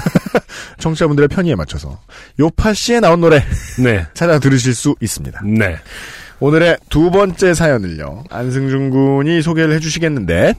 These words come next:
Speaker 2: 음?
Speaker 1: 아, 익명이시고
Speaker 2: 네.
Speaker 1: 이게 왜 익명인지 알기가 좀 어렵습니다.
Speaker 2: 네.
Speaker 1: 그리고 한 번쯤 올만한 사연의 장르인데
Speaker 2: 네.
Speaker 1: 아,
Speaker 2: 그동안.
Speaker 1: 최초로 들어왔습니다.
Speaker 2: 아, 네.
Speaker 1: 네, 들어보시죠.
Speaker 2: 음.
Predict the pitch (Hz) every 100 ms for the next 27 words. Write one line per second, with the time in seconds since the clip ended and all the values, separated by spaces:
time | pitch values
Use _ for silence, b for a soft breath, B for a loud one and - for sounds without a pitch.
0 | - 117 117 107 107 107 107 107 107 107
1 | 104 110 160 208 220 113 78 82 80 76
2 | 113 110 95 80 - _ _ B B B
3 | B - 311 247 131 262 262 180 190 185
4 | 180 180 107 117 120 101 95 80 104 95
5 | - - - - 147 131 92 78 71 117
6 | 95 82 73 B B B B - 160 185
7 | 185 131 - - - 285 311 330 330 320
8 | - 165 240 254 247 214 202 208 190 170
9 | 151 143 135 139 113 80 71 73 - 110
10 | 90 82 95 92 - 110 101 185 180 110
11 | 87 - 62 - - 92 87 85 82 78
12 | 76 90 80 92 85 71 - - 175 110
13 | - - - 113 92